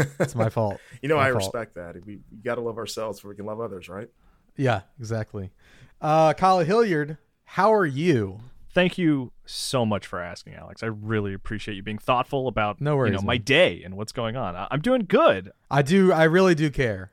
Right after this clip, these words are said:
Speaker 1: I
Speaker 3: It's a
Speaker 1: do.
Speaker 3: good week for video games, man. Dead Space tomorrow, the Hi-Fi whatever, Beat Rush, I keep forgetting what the third word is. That's
Speaker 1: <laughs>
Speaker 3: out suddenly.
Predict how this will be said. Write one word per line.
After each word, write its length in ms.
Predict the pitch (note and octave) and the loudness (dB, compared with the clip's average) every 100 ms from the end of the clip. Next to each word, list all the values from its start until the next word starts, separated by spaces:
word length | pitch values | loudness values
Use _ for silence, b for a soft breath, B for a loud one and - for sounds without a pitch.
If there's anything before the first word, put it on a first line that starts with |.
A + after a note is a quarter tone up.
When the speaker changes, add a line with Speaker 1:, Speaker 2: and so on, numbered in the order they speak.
| - | -6
Speaker 1:
I 40 | - | -4
Speaker 3:
It's 120 | - | -2
a 40 | |
Speaker 1:
do. 60 | F#3+ | 2
Speaker 3:
good 180 | G3+ A#3+ | 2 2
week 300 | G#3 B3 - | -2 -6 -2
for 120 | G3 | -2
video 320 | D#3+ G#3 C#4+ | -2 -4 -4
games, 280 | D#3+ G#2+ - | -4 -4 -6
man. 160 | B2 | -8
Dead 240 | B2+ A#2+ D3+ | -2 -2 -2
Space 280 | - E3+ - | -4 -4 -4
tomorrow, 600 | B2+ A2+ C3+ D3+ D3+ D#3 | -4 -2 0 0 0 -2
the 480 | C3 G#2+ G2 F#2+ F#2+ | -2 -2 -2 -4 -4
Hi-Fi 800 | A#2 A#2+ - B2 B2+ C3 C3 C3 A#2+ _ _ | -4 -6 -4 -2 -2 -2 -4 -6 -10 _ _
whatever, 500 | - B2 C3+ C3+ C3 B2+ | -8 -4 -4 -4 -6 -8
Beat 240 | - C3 C3 | -8 -8 -8
Rush, 280 | A#2 B2 C3+ | -2 0 0
I 60 | A2+ | -4
keep 180 | C3+ B2+ | -8 -8
forgetting 260 | A2+ B2 | -2 -2
what 120 | A#2+ A#2 | -2 -4
the 60 | |
third 300 | - B2+ B2+ | -4 -2 0
word 220 | C3+ C3+ C3+ | 0 0 2
is. 340 | C#3 C#3 B2+ | 0 0 -2
That's 260 | A#2 C3+ - | 0 2 4
Speaker 1:
<laughs> 0 | |
Speaker 3:
out 380 | C#3+ D3+ - - | 4 2 0 0
suddenly. 540 | D#3+ D#3+ E3 E3+ D#3+ | 2 2 -2 -4 -6